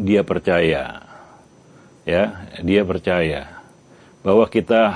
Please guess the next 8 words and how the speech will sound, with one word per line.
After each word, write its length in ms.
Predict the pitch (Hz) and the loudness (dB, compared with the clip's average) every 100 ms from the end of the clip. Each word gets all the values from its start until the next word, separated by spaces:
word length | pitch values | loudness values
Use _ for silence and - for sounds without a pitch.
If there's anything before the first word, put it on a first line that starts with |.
| 101 | -2
hadir 320 | 104 95 117 | -2 2 0
di 240 | 98 95 | 0 -4
sampingnya 560 | 98 104 85 101 113 113 | -2 -2 -2 -2 0 -2
untuk 480 | 92 104 95 107 - - - | -2 -4 -2 -4 -4 -20 -12
maslahat 640 | 107 104 101 104 90 95 87 | -4 -2 -2 -4 -2 -2 -2
dirinya, 720 | 92 85 85 80 80 76 78 87 _ _ _ - - _ - | -2 -2 -4 -6 -12 -16 -20 -20 _ _ _ -20 -20 _ -6
ya, 240 | 90 92 | 0 0
untuk 480 | 101 101 95 120 117 | 2 0 0 0 0